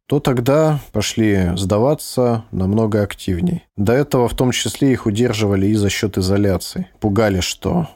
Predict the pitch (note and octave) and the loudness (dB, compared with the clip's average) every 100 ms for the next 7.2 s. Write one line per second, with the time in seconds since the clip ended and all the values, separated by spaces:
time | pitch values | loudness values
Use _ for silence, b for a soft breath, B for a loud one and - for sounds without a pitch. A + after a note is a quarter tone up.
0 | _ G2 A2 A2+ G2+ A2 G#2 B2+ A2+ - | _ 0 2 2 2 0 0 -2 -2 -2
1 | F3+ G3 F#3+ - - - _ - G2 G#2 | 0 0 -2 -10 -10 -12 _ -4 0 2
2 | G#2 G#2+ A2+ F#2+ - - G2+ G2 - G2+ | 2 2 2 0 -4 -8 -4 -6 -2 0
3 | G2+ G2+ A2+ B2+ - C3+ C3 D#3+ G3 A3 | 0 2 2 0 0 -4 -2 0 2 2
4 | F#3 - B2 G#2 - B2 A#2 A#2 A2 - | -2 -4 -2 0 -2 -4 -2 -2 -2 -2
5 | G#2+ G#2+ G#2+ F#2+ - - _ B2 C#3 A2+ | -2 0 0 0 -2 -10 _ -2 2 2
6 | F#2+ F2+ G#2 G2 A2 A2 G#2+ F#2+ E2+ - | 0 -2 -4 -2 0 2 2 2 0 -6
7 | - - | -16 -18